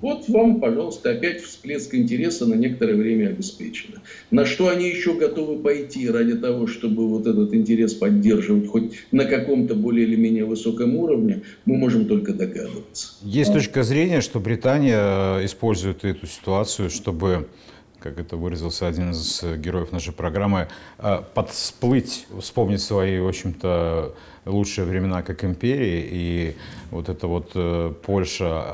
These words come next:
Speaker 2: э, Украина, с Румынией у них ничего не получилось, и Прибалтика, это абсолютно британская зона интересов на сегодня, и они пытаются там сделать свою макрозону, э, ввиду, э, общего деления мира на панрегионы,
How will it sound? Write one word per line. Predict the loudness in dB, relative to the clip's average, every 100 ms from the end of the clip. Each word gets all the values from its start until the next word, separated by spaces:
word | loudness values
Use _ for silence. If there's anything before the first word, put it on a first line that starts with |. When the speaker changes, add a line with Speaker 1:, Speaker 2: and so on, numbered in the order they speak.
| -6 -4 -4 -4
Speaker 2:
э, | -8
Украина, | -4 -2 0 0 0 0 -2 -2 -6 -12 -20 -16
с | -6
Румынией | -2 0 0 0
у | -2
них | -4 -4
ничего | -6 -4
не | -4
получилось, | -2 -4 -4 -2 -2 -2 -4 -6 -4
и | -6
Прибалтика, | -2 -4 0 0 0 -4 -6 -2
это | -2 -2 -4
абсолютно | -4 -6 -6 -6
британская | -6 -4 -6 -6 -6
зона | -4 -4
интересов | -6 -6 -6 -6 -8 -8
на |
сегодня, | -8 -6 -4 -4 -2
и | -2
они | -2 -4
пытаются | -4 -2 -4 -4
там | -10 -10
сделать | -8 -2 0 0 -2 -6
свою | 0 2 2
макрозону, | 0 -2 0 0 0 0 -2 -6 -14 -20 -18 -8
э, | -4 -2 -2 -4 -6 -8 -4
ввиду, | -2 2 2 0 -6 -16 -8
э, | -4 -2 -2 -6 -2
общего | -2 -2 -4 -2
деления | -2 -2 0 0 0
мира | 0 2 2 0
на | -2 -4
панрегионы, | -4 -4 -2 -4 -2 0 0 2 0 0 -2 -4